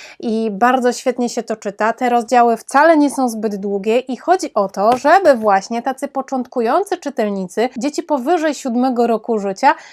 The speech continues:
żeby sobie mogli łyknąć taką zagadkę detektywistyczną. No i tak, mamy tutaj, głównym bohaterem jest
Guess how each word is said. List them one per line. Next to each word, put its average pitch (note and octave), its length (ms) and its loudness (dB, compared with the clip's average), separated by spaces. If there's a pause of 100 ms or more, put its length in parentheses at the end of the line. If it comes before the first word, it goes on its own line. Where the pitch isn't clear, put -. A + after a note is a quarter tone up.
(140)
żeby G#4 280 0
sobie C#4 360 2
mogli B3+ 440 4
łyknąć A3+ 600 0
taką G3+ 560 0
zagadkę G3 460 -2
detektywistyczną. G3 1040 -8 (400)
No D4+ 140 4
i F#4 100 4
tak, - 260 -4
mamy D#4 380 6
tutaj, C4+ 480 0
głównym E4+ 320 2
bohaterem A#3+ 520 0
jest G#3 220 -6